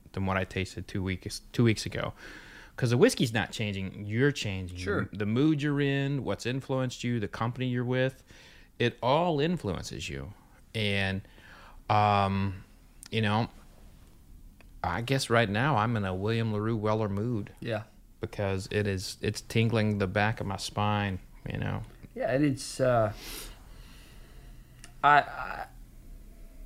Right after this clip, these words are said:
Speaker 2: I don't ever ask people, you know, like, "What, what am I supposed to taste here?" It's, there's no wrong answer. It's whatever you taste, man. It's how you feel.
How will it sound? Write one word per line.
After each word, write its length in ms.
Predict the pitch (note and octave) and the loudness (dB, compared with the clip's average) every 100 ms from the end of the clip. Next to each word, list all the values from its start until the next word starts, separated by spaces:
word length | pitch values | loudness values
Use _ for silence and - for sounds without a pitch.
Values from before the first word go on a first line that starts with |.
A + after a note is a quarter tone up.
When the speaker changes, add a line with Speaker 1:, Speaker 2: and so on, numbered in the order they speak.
| - - - - - - - - - - - - | -16 -16 -18 -18 -18 -18 -20 -20 -20 -20 -12 0
Speaker 2:
I 80 | D#3+ | 4
don't 160 | D#3+ | 6
ever 140 | C3+ B2 | 6 6
ask 280 | C3 B2+ | 6 6
people, 460 | C3+ A#2+ A2+ A2 - | 0 -2 0 -2 -4
you 160 | B2+ A#2+ | -4 -2
know, 180 | G#2 G#2 | 0 0
like, 340 | G#2+ G#2 - | -4 -8 -8
"What, 180 | A#2+ - | -8 -4
what 140 | C#3 | 0
am 100 | D3 | 4
I 80 | B2 | 4
supposed 480 | A#2 G#2 C3 C3 A#2+ | 4 0 0 0 0
to 60 | A2 | -4
taste 380 | B2 A2+ A2+ - | 0 0 0 -2
here?" 240 | G2 F2+ | -4 -2
It's, 260 | D#3 D#3 - - - - - B2 | -4 -4 -10 -16 -16 -14 -12 -8
there's 280 | C3 E3 D#3+ | -2 -2 2
no 120 | A3+ | 4
wrong 280 | A3 A3+ A3 | 4 4 4
answer. 300 | B3+ - G2+ | 4 2 -2
It's 160 | G2+ | -2
whatever 240 | D#3 F3+ F3+ | -2 0 2
you 140 | E3+ | 0
taste, 360 | G3 F3 G#3+ G#3+ | 0 0 -2 -2
man. 100 | G#2 | -4
It's 160 | C3+ - | -4 -2
how 100 | C#3 | -2
you 160 | D3+ | -2
feel. 400 | - D3+ D#3 F#2+ | -4 -2 -2 -2